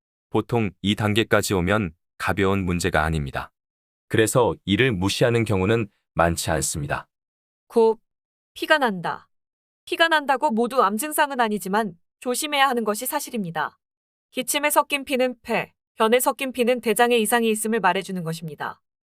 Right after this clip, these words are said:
Speaker 2: 피가 나도 병원에 안 가는 것은 너무나 무모한 일입니다.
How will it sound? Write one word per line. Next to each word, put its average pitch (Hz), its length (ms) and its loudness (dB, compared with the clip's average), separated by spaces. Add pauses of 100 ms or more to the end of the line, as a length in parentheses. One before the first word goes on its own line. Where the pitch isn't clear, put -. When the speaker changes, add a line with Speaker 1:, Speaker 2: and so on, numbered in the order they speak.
(180)
Speaker 2:
피가 320 240 0
나도 302 260 2
병원에 262 400 2
안 226 140 0
가는 233 200 0
것은 214 440 -4 (140)
너무나 240 360 2
무모한 302 420 0
일입니다. 175 540 -6